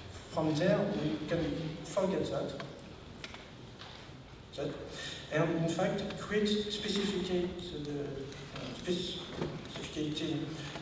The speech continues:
uh, H T M L template and import them when we need them.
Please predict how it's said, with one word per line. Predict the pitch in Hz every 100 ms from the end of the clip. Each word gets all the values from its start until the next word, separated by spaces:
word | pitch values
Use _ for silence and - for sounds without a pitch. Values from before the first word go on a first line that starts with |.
| 139
uh, | 127 123 127
H | 151 -
T | 175
M | 165
L |
template | 160 156 151 160 190 190
and | 147
import | 151 160 147 -
them | 185 -
when | 214 175 165
we | 151
need | 170 170
them. | 127 -